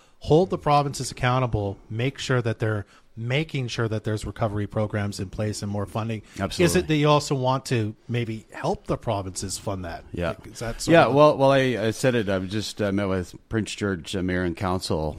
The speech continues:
Speaker 2: uh, this week. And I said, you know, uh, one thing that we, we might disagree on the ways we help people, but we all care about people, whether you're a conservative or you're, you're liberal. We all care about the individual. It's just how do we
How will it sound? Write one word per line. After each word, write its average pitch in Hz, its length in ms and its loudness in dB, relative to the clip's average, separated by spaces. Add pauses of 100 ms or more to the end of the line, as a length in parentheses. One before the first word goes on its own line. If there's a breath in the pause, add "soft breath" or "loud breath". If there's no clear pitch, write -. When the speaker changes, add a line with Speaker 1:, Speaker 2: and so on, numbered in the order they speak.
(160)
Speaker 2:
uh, 78 260 -4
this 76 240 -6
week. 85 320 -6 (800 loud breath)
And 95 300 0
I 90 60 2
said, 92 200 -2
you 95 80 2
know, 87 320 0 (240)
uh, 82 180 -2
one 101 160 -2
thing 117 160 2
that 87 120 -2
we, 90 160 -4
we 95 120 0
might 110 220 0
disagree 98 500 -2
on 98 140 0
the 85 80 -2
ways 95 420 -2
we 90 160 -6
help 117 240 0
people, 104 340 0
but 85 240 -2
we 95 120 -2
all 110 160 4
care 135 260 4
about 139 280 4
people, 76 420 -2
whether 98 280 0
you're 92 280 0
a - 20 -6
conservative 101 720 -2
or 92 80 -2
you're, 85 420 -4
you're 85 160 -6
liberal. 82 480 -4
We 95 160 -4
all 107 420 0
care 120 180 0
about 107 240 0
the 92 80 -2
individual. 98 540 0
It's - 120 -8
just 107 160 -6
how 123 220 4
do 135 100 2
we 101 280 0